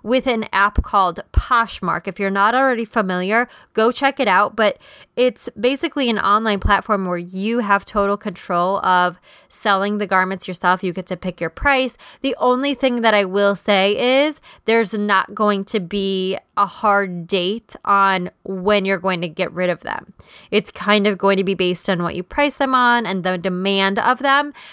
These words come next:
But if you have some pieces that have hardly been worn, hardly show any wear and tear,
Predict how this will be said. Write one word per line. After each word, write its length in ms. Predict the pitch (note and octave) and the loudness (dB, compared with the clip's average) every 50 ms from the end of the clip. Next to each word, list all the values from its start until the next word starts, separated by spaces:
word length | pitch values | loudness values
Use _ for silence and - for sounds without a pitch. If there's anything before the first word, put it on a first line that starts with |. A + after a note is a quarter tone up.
| - - - - | -20 -20 -20 -16
But 320 | - G3 G3 A3 C4 C4+ | -14 -4 0 0 2 2
if 180 | - B3+ - - | 2 0 0 0
you 100 | B3 B3 | -2 -2
have 260 | A3 A3+ C4+ C#4 C4 | 0 0 0 0 0
some 200 | - - D4+ C4 | -2 -2 -2 -2
pieces 420 | - - A#3+ A#3 - - B3 A3 G3+ | -2 -4 -6 -6 -4 -4 -6 -2 0
that 160 | A3+ G#3 G3 | 0 0 2
have 340 | F3+ G3 F#3+ F3 E3+ - - - | 0 -2 -2 -2 -6 -10 -18 -20
hardly 520 | - - - - C4 C#4 C#4 C#4+ A#3 C4 A#3+ | -20 -20 -4 0 2 2 2 2 0 -2 0
been 280 | G#3+ A#3+ A3+ G#3+ G#3+ | 2 2 2 2 2
worn, 400 | G#3 G3+ G3 G3 G3 G3 F#3+ F#3+ | 0 2 4 4 4 4 2 0
hardly 460 | G3+ - - A#3 A#3 B3 A3+ A3+ B3 | -2 -2 0 0 0 0 0 -2 -6
show 220 | A#3+ - - G#3+ G3+ | -4 -2 0 2 2
any 200 | G#3 G#3 G#3 G3+ | 2 2 0 -2
wear 180 | G3 G3+ G3 | -2 -2 -2
and 80 | G3 G3 | -4 -4
tear, 240 | - G#3 F#3+ F3+ | -2 -2 -2 -2